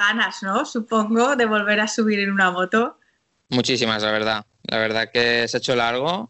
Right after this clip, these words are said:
Speaker 2: Eh, hablándolo con la gente, a veces no, no somos conscientes de que hemos pasado más tiempo incluso que, que en invierno cuando, cuando hacemos el parón, y la verdad que, que muy feliz de haber vuelto un poco a la normalidad.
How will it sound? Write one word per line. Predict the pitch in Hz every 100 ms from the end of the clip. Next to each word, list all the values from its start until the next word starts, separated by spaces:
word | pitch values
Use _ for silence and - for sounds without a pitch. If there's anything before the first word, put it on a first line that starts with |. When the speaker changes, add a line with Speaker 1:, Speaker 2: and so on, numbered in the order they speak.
| -
Speaker 2:
Eh, | 117 113 113 110 110 107 107 104 _
hablándolo | - 110 113 120 120
con | 120
la | 117
gente, | 123 113
a | 123
veces | 120 120
no, | 123 110
no | 117 117
somos | 131 123
conscientes | 123 120 120 131
de | 120
que |
hemos | 120
pasado | 120 120 117
más | 117
tiempo | - 117 113
incluso | 117 113 107 117
que, | 120 113 104 - - - - _ _ -
que |
en | 117
invierno | 113 113 117 120 113
cuando, | 113 110 110 107
cuando | 107 110
hacemos | 107 117 117
el | 113
parón, | 110 110 123 165 -
y | 110
la | 104
verdad | 104 104 107
que, | 110 107 104 101 101 53 _
que | -
muy | 113 113
feliz | 120 107
de | 107 107
haber | 104 107
vuelto | 110 107
un | 107
poco | 104 107
a |
la | 104
normalidad. | 104 107 104 104